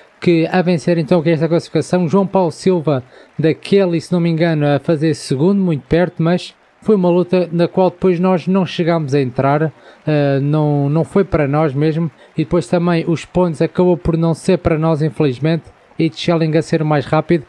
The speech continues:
não conseguimos um sprint como deve ser, a não ser, claro, aqueles sprints acidentados de Lucas Lopes,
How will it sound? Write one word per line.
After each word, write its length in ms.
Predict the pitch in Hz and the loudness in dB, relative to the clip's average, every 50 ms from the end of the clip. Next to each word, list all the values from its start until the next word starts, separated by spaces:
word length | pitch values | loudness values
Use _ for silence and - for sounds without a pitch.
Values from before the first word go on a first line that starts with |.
| - - - - - - | -18 -20 -20 -18 -8 -4
não 240 | 143 156 196 208 180 | 0 0 2 2 2
conseguimos 500 | 208 202 185 - - 202 196 190 175 170 | 2 0 0 0 0 0 0 0 0 0
um 80 | 185 175 | 0 -2
sprint 460 | - - - - 180 190 185 170 - | -2 -6 -4 -2 0 0 0 -2 -2
como 160 | - 180 170 | -2 -2 0
deve 200 | 165 170 156 - | 0 0 0 -2
ser, 360 | - - - 170 170 160 - - _ _ _ - | -8 -4 -2 0 0 0 -2 -6 _ _ _ -4
a 80 | 160 160 | -2 0
não 160 | 165 170 156 | 0 0 -2
ser, 240 | - - 180 175 - | -2 -4 -4 -4 -4
claro, 260 | - - 175 170 165 | -4 -2 0 0 0
aqueles 320 | 156 - - 180 165 147 | -2 -2 -2 -2 -2 -2
sprints 400 | - - - 170 180 175 160 - | -4 -6 -4 -2 -2 -2 -2 -2
acidentados 680 | 175 151 - 170 160 165 156 147 - 170 165 147 123 139 | -4 -2 -2 -2 -2 -2 -2 -2 -2 -2 -2 -2 -2 -2
de 40 | 156 | -2
Lucas 380 | 156 156 143 - 160 139 113 | 0 0 0 0 0 0 0
Lopes, 360 | - 131 156 165 - - - | 0 0 -2 -2 -4 -12 -20